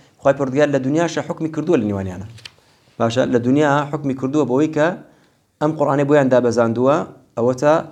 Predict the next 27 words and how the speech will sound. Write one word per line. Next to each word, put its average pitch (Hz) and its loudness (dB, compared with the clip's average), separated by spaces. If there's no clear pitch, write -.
وەکو 127 -4
ئاەتەکەی 123 -2
پێشووتووە 131 -4
فەرمێ: 113 -2
"إن 120 -2
هذا 117 0
القرآن 117 -2
يقص 117 -2
على 117 0
بني 113 -2
إسرائيل 117 0
أكثر 143 -2
الذي 117 0
هم 117 -2
فيه 117 -4
يختلفون". 117 0
ئەوەتە 127 -2
حکمی 156 -2
کردووە 147 -2
خوای 127 2
پەروەردگار 110 0
لە 107 0
دنیاشە، 127 0
و 117 2
حەق 165 -4
و 139 -2
باتڵی 135 0